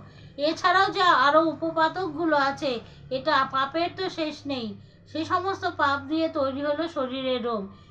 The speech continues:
এভাবে বিভিন্ন সমস্ত পাপ দ্বারা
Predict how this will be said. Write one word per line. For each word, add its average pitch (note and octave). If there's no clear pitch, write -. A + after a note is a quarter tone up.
এভাবে G4
বিভিন্ন E4
সমস্ত F#4
পাপ D#4+
দ্বারা D#4+